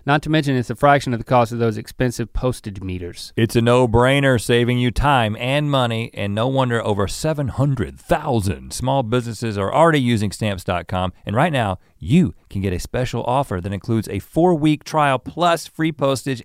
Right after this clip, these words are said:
Speaker 2: and a digital scale. A digital freaking scale.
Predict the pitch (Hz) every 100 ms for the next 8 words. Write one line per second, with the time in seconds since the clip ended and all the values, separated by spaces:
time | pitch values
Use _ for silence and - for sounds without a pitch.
0 | - 156 170 170 147 - 120 104 90 156
1 | 170 160 143 - - 196 240 120 - -
2 | 262 269 320 302 285 269 - 294 - 220
3 | 208 - 269 143